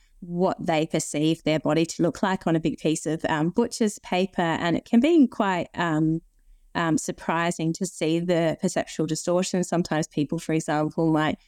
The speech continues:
draw a very accurate head and shoulders, but they get to their stomach and they perceive it as much, much larger, twenty times larger than it actually is. But that's actually how they see their body. So then we'll look at correcting that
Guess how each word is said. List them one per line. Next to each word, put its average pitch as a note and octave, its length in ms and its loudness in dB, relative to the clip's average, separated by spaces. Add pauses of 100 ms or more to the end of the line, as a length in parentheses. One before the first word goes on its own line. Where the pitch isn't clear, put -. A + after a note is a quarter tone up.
(140)
draw F3+ 180 2
a E3 40 0
very G3 300 2
accurate - 480 -2 (120)
head E3+ 340 2
and D#3+ 160 0
shoulders, D#3 400 0
but - 140 0
they D3 100 2
get - 180 0
to - 120 -2
their F3 120 2
stomach D#3+ 400 0
and D#3 160 0
they D3+ 120 0
perceive D#3+ 400 -4
it E3 100 2
as D#3+ 140 -2
much, G3+ 580 2
much F#3+ 260 0
larger, D3+ 300 -4
twenty G#3+ 420 2
times D#3+ 320 -2
larger C#3+ 320 -2
than D3 160 2
it C#3+ 80 0
actually C#3+ 640 -2
is. - 160 -8 (300)
But E3+ 120 -2
that's F#3+ 400 -2
actually D#3+ 500 -2
how D3+ 260 -2
they C#3+ 140 0
see C#3+ 520 0
their D#3 160 -2
body. B3+ 460 2 (240)
So - 180 -2
then A#3 220 6
we'll F#3 260 4
look F3 180 0
at - 140 -2
correcting D#3+ 640 0
that D#3+ 260 0